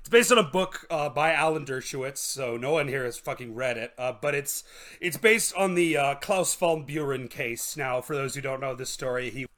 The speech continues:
he was kinda like this rich, he was one of those people that was basically just rich for rich sakes,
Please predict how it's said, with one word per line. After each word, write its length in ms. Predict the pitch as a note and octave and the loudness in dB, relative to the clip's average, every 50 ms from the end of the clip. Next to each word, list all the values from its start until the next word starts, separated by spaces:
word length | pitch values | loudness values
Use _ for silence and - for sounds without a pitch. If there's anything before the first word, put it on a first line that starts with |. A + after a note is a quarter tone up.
| - _ _ | -20 _ _
he 60 | - F3 | -6 -4
was 120 | F#3+ F#3 | -2 0
kinda 260 | - A#3 C4 D4 D4 | 2 2 4 4 4
like 180 | C#4 B3+ - - | 4 4 4 4
this 200 | G#3 F3 - B2 | 0 -4 -4 -6
rich, 360 | A2+ A#2 C#3 D3+ D#3 - - - - - - | -8 -8 -6 -6 -6 -8 -12 -18 -20 -6 -2
he 100 | G#3 A#3+ | 0 2
was 140 | C4+ B3+ F#3 | 2 4 6
one 140 | C#4+ D#4 F4 | 8 8 8
of 40 | F4 | 8
those 180 | E4+ E4 A#3+ | 8 6 2
people 360 | - - F#3+ G3 F#3 G3+ G#3 G3 | 0 -4 -4 -6 -4 -2 -2 -2
that 80 | F3+ F3 | -2 -2
was 120 | F3 C#3 | -4 -2
basically 420 | D#3 D#3+ D#3+ - F3 E3 D#3+ E3+ | -2 -2 -2 -2 -4 -4 -2 -2
just 240 | D3+ - D#3+ - - | -2 -2 -4 -6 -8
rich 360 | A#2+ A#2 A#2+ C3+ C3+ - - - | -8 -8 -6 -8 -6 -8 -10 -10
for 160 | - C3+ A#2 | -8 -8 -8
rich 280 | G2 G2+ G#2+ A2+ - - | -8 -10 -12 -10 -10 -8
sakes, 520 | - - D3+ D3+ D#3 D3+ - - - - | -6 -4 -4 -4 -6 -8 -10 -14 -14 -14